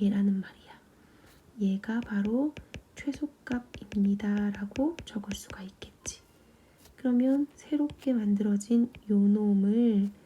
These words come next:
피에이라고 두고 생각해봐라는 뜻이 되는 거예요. 이놈을. 그래서 이제 위에 있는 식은, 이제까지 했던 식은 이제 싹 없애버리고,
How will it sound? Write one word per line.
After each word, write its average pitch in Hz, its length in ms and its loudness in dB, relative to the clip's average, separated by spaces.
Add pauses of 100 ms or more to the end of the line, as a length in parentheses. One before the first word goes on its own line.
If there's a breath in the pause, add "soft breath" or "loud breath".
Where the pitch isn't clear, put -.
(320 loud breath)
피에이라고 208 1300 0
두고 208 640 -2
생각해봐라는 220 1400 -2
뜻이 247 400 -4
되는 190 360 -2
거예요. - 260 -12 (880)
이놈을. 196 200 0 (1120 soft breath)
그래서 196 560 -2 (320)
이제 214 220 0
위에 214 340 2
있는 208 340 4
식은, 240 500 -2
이제까지 233 400 -4
했던 240 240 0
식은 233 200 0
이제 214 120 0
싹 262 600 -2
없애버리고, 214 1080 -2